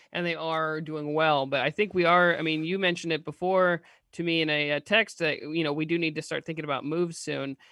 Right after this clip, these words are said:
And I feel like our podcast, I got a message from somebody, and I kind of agree. For a while there, we went off the rails with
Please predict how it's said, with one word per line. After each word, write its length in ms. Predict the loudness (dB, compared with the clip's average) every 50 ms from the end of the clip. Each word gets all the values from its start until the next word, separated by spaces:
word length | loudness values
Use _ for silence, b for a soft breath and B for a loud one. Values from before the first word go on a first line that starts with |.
| b b -2
And 140 | 0 2 2
I 60 | 2
feel 140 | 2 2 0
like 200 | 0 0 -2 -4 -4 2
our 140 | 4 4 4
podcast, 580 | 4 4 4 4 4 4 2 2 2 2 2 0
I 80 | 2 2
got 120 | 2 2
a 60 | 2
message 340 | 2 2 0 0 -2 -6 -6
from 140 | -6 -6 -6
somebody, 400 | -4 -4 -2 0 0 2 2 2
and 80 | 0 -2
I 80 | -2
kind 220 | -2 -2 -2 0 0
of 80 | -2
agree. 560 | -2 -4 -2 -2 0 2 4 4 2 2 0 -4 -4 0
For 200 | 2 4 4 4
a 100 | 4 4
while 320 | 4 4 6 6 4 6
there, 300 | 6 6 6 6 6 4
we 140 | 4 2 2
went 180 | 2 4 4 4
off 140 | 4 4
the 120 | 2 2 4
rails 500 | 8 8 10 10 8 8 6 4 2 2
with 300 | 2 2 2 0 -4